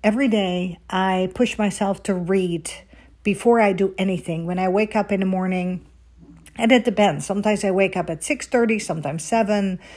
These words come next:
uh, sometimes eight. But I make sure that, yes, I will turn on my phone, but I won't look at the notifications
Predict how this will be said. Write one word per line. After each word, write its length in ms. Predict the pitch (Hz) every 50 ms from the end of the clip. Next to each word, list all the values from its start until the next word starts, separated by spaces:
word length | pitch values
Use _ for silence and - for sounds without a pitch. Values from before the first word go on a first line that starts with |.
| - - - - - - - -
uh, 540 | 180 180 165 160 151 151 151 - 220 - - - -
sometimes 480 | - - 214 202 202 202 196 185 - -
eight. 360 | 208 202 196 208 - - - - - -
But 240 | - 196 190 185 - -
I 200 | 208 233 262 277
make 260 | 277 254 247 233 220
sure 500 | - - - 240 233 220 214 214 208 202
that, 680 | 175 - 202 196 190 190 190 185 185 180 - - - - - - - - _ _ _ - - - - - -
yes, 320 | - 190 220 247 254 240 -
I 100 | - 214
will 160 | 202 202 196
turn 280 | 202 - 226 233 220 226
on 160 | 220 214 190
my 160 | 185 185 175
phone, 640 | 170 - - 190 180 190 214 240 285 349 370 370 370 - - - - _ _ _ _ _ _ _ - -
but 540 | 214 185 175 170 226 214 214 214 208 - - - - -
I 160 | 208 202 202
won't 640 | 185 185 185 214 220 220 220 226 226 - - - -
look 400 | 185 190 196 202 202 202 202 - - -
at 200 | 202 196 196 -
the 100 | 202 190
notifications 1300 | 190 190 180 185 185 180 - 190 185 - - 170 165 170 - - - 233 240 254 277 269 - - - -